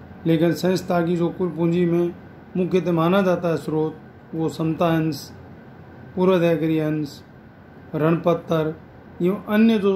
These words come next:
अल्पकालीन एवं दीर्घकालीन ऋण हैं, उनके माध्यम से पूंजी प्राप्त करती की जाती है। समता अंशों पर लाभांश देना अनिवार्य नहीं है, जबकि पूर्वाधिकारी अंश,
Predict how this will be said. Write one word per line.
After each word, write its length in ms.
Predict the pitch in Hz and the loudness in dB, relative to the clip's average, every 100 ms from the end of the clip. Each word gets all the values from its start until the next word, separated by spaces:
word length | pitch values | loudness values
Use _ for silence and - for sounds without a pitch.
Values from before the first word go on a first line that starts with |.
| 185 - - - | -2 -8 -10 -2
अल्पकालीन 640 | 180 185 185 170 170 165 | 0 0 0 0 2 2
एवं 120 | 160 | 0
दीर्घकालीन 600 | 143 156 156 147 147 147 - 147 | -2 -4 -2 -2 -2 -4 -8 -6
ऋण 120 | 147 | -4
हैं, 260 | 135 139 135 - - - - | -4 -6 -8 -14 -20 -14 -4
उनके 220 | 175 170 | 0 2
माध्यम 300 | 151 143 143 | 0 0 -2
से 200 | 131 143 135 - - - - - - | -4 -4 -4 -8 -18 -20 -20 -20 -8
पूंजी 220 | 165 147 135 | -2 -2 -2
प्राप्त 360 | 139 135 131 | -4 -6 -6
करती 360 | 147 135 139 135 131 | -8 -6 -6 -6 -6
की 180 | - 143 | -8 -4
जाती 360 | 135 131 156 | -4 -4 -4
है। 180 | 131 131 135 - - - - - - - - - - - - - - - - - - - - | -4 -4 -8 -16 -20 -20 -18 -18 -18 -20 -20 -20 -20 -20 -20 -20 -20 -18 -20 -20 -20 -20 -16
समता 420 | - 170 180 196 | 0 2 4 4
अंशों 280 | 196 175 196 | 4 0 0
पर 120 | 190 | 0
लाभांश 380 | 180 160 165 190 | 0 2 2 0
देना 240 | 175 180 175 | 0 2 2
अनिवार्य 380 | 165 160 151 143 | 2 0 0 -2
नहीं 260 | 127 147 | -4 -4
है, 100 | 117 - - - - - - - - - - - | -6 -10 -20 -20 -20 -20 -20 -20 -20 -20 -20 -6
जबकि 260 | 151 170 180 | 0 0 0
पूर्वाधिकारी 680 | 180 190 196 190 175 190 190 | 0 2 2 2 0 0 0
अंश, 400 | 190 196 - | 0 -2 -6